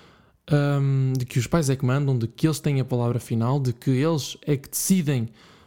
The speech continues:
hum, pá, aquilo que é melhor para, para, para os filhos e, e, e para os mais novos, porque depois chega a uma certa idade que eu já não penso de todo,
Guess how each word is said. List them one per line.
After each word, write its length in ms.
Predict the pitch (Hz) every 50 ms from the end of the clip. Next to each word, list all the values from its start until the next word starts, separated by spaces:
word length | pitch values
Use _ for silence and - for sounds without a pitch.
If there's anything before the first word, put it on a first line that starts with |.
| _ _ _ _ -
hum, 840 | 143 143 131 127 131 131 131 127 127 123 123 123 120 120 120 120 123 - - - - - - - - _ _ _ _ _ _
pá, 120 | - - 147
aquilo 240 | - - 147 131
que 120 | 120 - 147
é 40 | 139
melhor 300 | 135 131 131 127 123 117
para, 380 | - - 123 120 117 117 117
para, 540 | - - - - 87 - - - 135 131 -
para 120 | - -
os 100 | 127 110
filhos 440 | - - 160 190 214 208 175 131 120
e, 40 | 123
e, 560 | 117 113 110 110 117 113 110 110 110 - -
e 60 | 101
para 200 | - - - 123
os 60 | 117 117
mais 220 | 120 117 113 113
novos, 400 | 123 131 156 180 175 - - - -
porque 160 | - - - -
depois 160 | - 139 113
chega 160 | - 135 127
a 20 | 127
uma 120 | 127 127
certa 240 | 107 135 123 - 131
idade 240 | 123 117 117 113 -
que 100 | - 143
eu 40 | 131
já 140 | 123 151 156
não 180 | 147 135 131
penso 380 | 117 - 143 131 123 - - 131
de 100 | 123 117
todo, 420 | 117 - 135 127 123 113 113 131